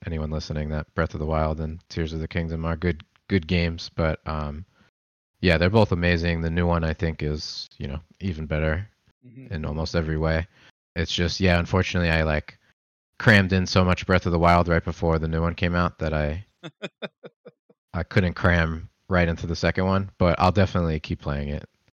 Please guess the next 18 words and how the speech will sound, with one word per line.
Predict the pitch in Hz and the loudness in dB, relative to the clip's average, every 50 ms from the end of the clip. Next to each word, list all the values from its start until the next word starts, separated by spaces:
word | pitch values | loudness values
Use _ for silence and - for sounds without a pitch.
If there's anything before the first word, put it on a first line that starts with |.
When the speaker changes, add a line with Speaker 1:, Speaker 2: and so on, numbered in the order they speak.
| _ _ - | _ _ -20
Speaker 2:
Mm-hmm. | - 127 127 - | -18 -14 -10 -8
Speaker 1:
Um, | - - - 87 92 - - - - _ _ _ _ _ _ _ _ _ _ _ _ | -8 -8 -8 -10 -12 -16 -18 -20 -20 _ _ _ _ _ _ _ _ _ _ _ _
Speaker 2:
It | 156 151 | -10 -8
is | 160 156 - | -6 -6 -4
Speaker 1:
and | 69 | -2
have | - - - | 0 0 0
Speaker 2:
good. | - | -2
Speaker 1:
been. | 78 80 80 - _ _ _ _ _ _ _ _ _ _ _ _ _ - | -4 -6 -6 -8 _ _ _ _ _ _ _ _ _ _ _ _ _ -6
Yeah. | - - 78 | -4 -4 -4
Speaker 2:
It | 78 | -6
is, | - 127 - - _ _ | -8 -12 -14 -16 _ _
it | - 123 123 | -18 -14 -14
is | 127 123 123 | -14 -14 -14
good. | 123 123 107 110 | -14 -16 -14 -12
I've | 113 120 127 123 | -12 -12 -12 -12
heard | - 135 135 131 127 123 | -12 -10 -10 -10 -10 -10
that | 127 127 123 - _ | -10 -10 -10 -12 _
from | _ 131 127 123 120 117 113 113 113 110 110 | _ -12 -10 -10 -10 -12 -16 -18 -20 -20 -20